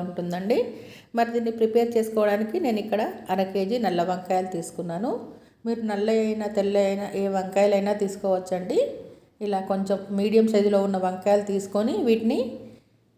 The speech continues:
ఇలా వెనక తొడిమలు కట్ చేసుకొని, వంకాయ మసాలాకి ఎలా కట్ చేసుకుంటామో అలా కట్ చేసుకొని, ఇలా ఉప్పు వేసిన నీళ్ళలో వేసుకొని పెట్టుకోండి. ఇలా ఉప్పు వేసిన నీళ్ళలో పెట్టుకుంటే కలర్ రాకుండా, కొంచెం నల్లబడకుండా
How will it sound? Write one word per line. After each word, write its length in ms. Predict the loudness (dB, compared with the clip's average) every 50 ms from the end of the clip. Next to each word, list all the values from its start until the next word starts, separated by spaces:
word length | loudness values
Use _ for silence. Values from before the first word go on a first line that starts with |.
| _ _ _ _ _ _ _ _ _
ఇలా 200 | -6 -2 -2 -2 -2 -4 -10 -14 -16 -20 -20 _ _ -4 -2
వెనక 220 | -2 0 2 2 4 4
తొడిమలు 300 | 4 2 2 0 -2 2 2
కట్ 160 | 0 0 2 0
చేసుకొని, 420 | -2 -2 0 0 -2 0 0 0 -2 0 2 2
వంకాయ 280 | 2 0 2 2 4 4 4
మసాలాకి 400 | 2 2 2 4 4 4 4 2 2
ఎలా 120 | 2 2 2 2
కట్ 160 | 0 -2 -2 -2 -4
చేసుకుంటామో 540 | -6 -4 -4 -6 -6 -2 -2 -2 0 0 0 0
అలా 120 | 0 0 0 0
కట్ 180 | -2 -4 -4 -2 -2
చేసుకొని, 400 | -4 -4 0 -2 -2 -2 0 -2 -4 -6 -6 -14 -18 -20 -20 -8 _ -2
ఇలా 120 | 0 2 2 0
ఉప్పు 180 | 0 -2 -2 4 6 6
వేసిన 200 | 6 6 4 4 4
నీళ్ళలో 280 | 4 4 4 4 4 4 4
వేసుకొని 320 | 2 0 0 -2 -2 0 0 0
పెట్టుకోండి. 460 | -2 -2 -6 -6 -6 -2 0 0 0 0 -2 -4 -8 -12 -16 -20 -20 -12 -8 -6
ఇలా 140 | -4 -2 -2 -2
ఉప్పు 160 | -4 0 6 6 6
వేసిన 200 | 6 6 2 2 2
నీళ్ళలో 280 | 2 2 2 2 2 0 0
పెట్టుకుంటే 420 | -4 -6 -6 -6 -8 -2 -2 -2 -2 4 4
కలర్ 280 | 4 4 4 2 2 2
రాకుండా, 440 | 0 0 0 -2 -2 0 0 0 0 -2 -4 -12 -12 -6
కొంచెం 240 | -4 -4 -2 -2 -2 0 0
నల్లబడకుండా 640 | 0 0 2 2 2 2 2 0 -2 0 0 0